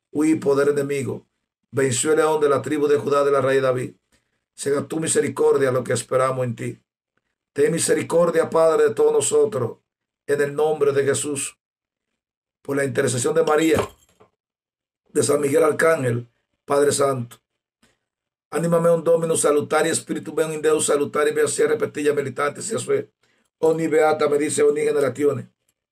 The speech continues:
Que hace potente, minimana, potente, se tenemos neo seculoco, tu Padre, nuestro Abraham.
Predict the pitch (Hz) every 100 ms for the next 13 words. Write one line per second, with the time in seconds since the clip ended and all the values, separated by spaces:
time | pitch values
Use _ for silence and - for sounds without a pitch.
0 | _ _ _ _ _ 160 - 156 - 143
1 | 151 156 156 151 147 147 143 151 151 -
2 | - 160 160 - 123 135 143 143 147 147
3 | 139 - 139 147 131 131 151 147 139 139
4 | 139 135 135 131 107